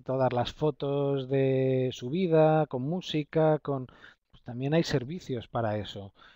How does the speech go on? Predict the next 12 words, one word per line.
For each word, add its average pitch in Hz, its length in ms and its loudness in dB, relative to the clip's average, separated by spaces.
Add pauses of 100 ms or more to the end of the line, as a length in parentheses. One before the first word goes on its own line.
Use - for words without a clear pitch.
(180)
y, 135 1000 0
y 131 60 -10
que 127 100 -4
se 127 140 -4
puede 139 260 0
montar, 117 640 -2
¿no? 143 320 -8
en, 117 680 -8 (280)
en 135 220 -4
Internet 139 580 0
y 147 160 2
estar 147 400 2